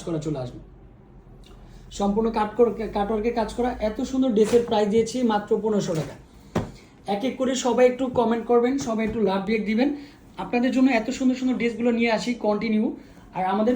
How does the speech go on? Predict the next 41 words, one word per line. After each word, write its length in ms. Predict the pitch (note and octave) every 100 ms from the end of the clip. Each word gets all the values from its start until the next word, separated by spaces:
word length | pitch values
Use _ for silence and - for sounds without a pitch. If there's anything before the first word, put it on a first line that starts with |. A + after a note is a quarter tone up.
| -
পেজে 260 | B3 A#3+ C4 A3
বা 80 | G#3+ A3
YouTube-এ 320 | A3+ B3 A#3 G3
যারা 120 | G3 G3+
নতুন 160 | G#3 A#3+
হয়ে 120 | A3+ G#3+
থাকেন 220 | G#3+ A3+ A3+
তারা 160 | F#3+ F#3+
কিন্তু 140 | G#3 G#3+ F#3+
অবশ্যই 340 | G#3 A#3+ A#3 -
আমাদের 220 | F#3 G3 G3+
চ্যানেলটা 360 | G#3+ G#3 G#3+ A#3 -
সাবস্ক্রাইব 320 | E3+ - E3
করে 100 | E3+ D#3
রাখবেন। 200 | B2+ A#2+ - - - - - -
ডিজাইনটাও 380 | F3+ G3+ A3+ C4 -
সুন্দর, 180 | B3+ B3+ G3+
কালারটাও 340 | G3 F3 F#3+ F3+
সুন্দর, 180 | D3 D3 E3+
just 240 | A#3 - G3+ F#3+
looking 280 | G3 A3+ G#3
like 160 | F3+ D#3+ E3
a 20 | D#3
wow। 160 | C3+ A#2+ - - - - G3
এত 80 | G3 A#3+
সুন্দর 160 | B3 B3
একটা 120 | A#3+
ড্রেসের 260 | G#3+ G3+ A3 A3+
প্রাইস 240 | A3+ A#3+ - G#3+
মাত্র 160 | F#3 - E3
পনেরোশো 280 | F#3 D#3+ D#3+ B2+
টাকা। 140 | - - - - -
সম্পূর্ণ 280 | G#3+ G3+ A3 A3
কাটওয়ার্কের 400 | G#3 G3+ A3+ A#3+ A3
কাজটা 220 | G#3 A3+ G#3
দেখেন, 180 | B3 A#3
হাতে 200 | F#3 F3+ G#3
বাজবে 300 | G3 F3+ G#3
না, 40 | B3+ - - - - - - -
কানের 300 | G3 G3+ G3
দুলে 140 | G#3